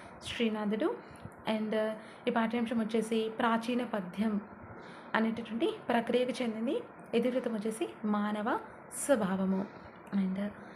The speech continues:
కావ్యం వర్ణన ప్రధానమైనది. కావ్యం అనేది దేని యొక్క ప్రధానమైనదండి? వర్ణన ప్రధానమైనది. I mean, ఈ భిక్ష అనేటటువంటి పాఠ్యాంశము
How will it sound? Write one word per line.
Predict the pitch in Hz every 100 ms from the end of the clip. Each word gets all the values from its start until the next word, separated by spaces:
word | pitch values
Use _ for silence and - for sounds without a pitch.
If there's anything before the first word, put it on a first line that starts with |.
| - - -
కావ్యం | 277 294 320 381 - -
వర్ణన | 196 220 214 240 285
ప్రధానమైనది. | 285 233 208 208 202 196 190 196
కావ్యం | 196 240 208 220 226
అనేది | 220 226 339 - - -
దేని | 202 214 226
యొక్క | 240
ప్రధానమైనదండి? | 240 226 220 226 220 220 226 233 466 - - - 202
వర్ణన | 202 214 220 233 339 - - - -
ప్రధానమైనది. | 220 202 202 202 196 185 185 208 185 - - - - -
I | 208
mean, | 208 196 -
ఈ | 220
భిక్ష | 208 220 277
అనేటటువంటి | 269 262 247 233
పాఠ్యాంశము | 226 220 226 220 254 339 480 -